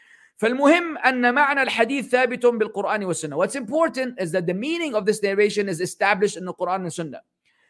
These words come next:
ولفظ الحديث انفرد به عمر رضي الله عنه. But the wording of this hadith, the verbatim of this hadith, was something that was exclusively narrated to us by Umar, may Allah be pleased with him.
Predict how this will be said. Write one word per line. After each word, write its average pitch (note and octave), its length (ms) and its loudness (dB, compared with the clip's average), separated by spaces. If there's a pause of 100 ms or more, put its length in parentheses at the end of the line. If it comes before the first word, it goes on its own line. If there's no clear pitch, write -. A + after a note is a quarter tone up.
(160)
ولفظ B3+ 440 2
الحديث B3 520 0
انفرد A#3+ 500 2
به B3 220 2
عمر C4 300 0
رضي A#3 180 2
الله B3+ 100 2
عنه. B3 380 -2
But E3 180 0
the F3+ 80 0
wording C#4 580 2
of A3+ 100 0
this F#3+ 140 -6
hadith, D3 500 -6 (100)
the D#3 120 0
verbatim F#3+ 800 0
of F#3 120 -2
this F3 140 -6
hadith, E3+ 400 -6
was A#3 200 0
something C4 320 -6
that A3+ 120 0
was A#3+ 140 2
exclusively A#3+ 880 -6 (280)
narrated A#3+ 480 -2
to A3+ 80 -2
us A3+ 100 0
by G3 140 2
Umar, G#3+ 280 2
may G#3 80 0
Allah G3 220 2
be F#3 100 -4
pleased F#3+ 240 -4
with E3+ 120 0
him. C#3+ 160 0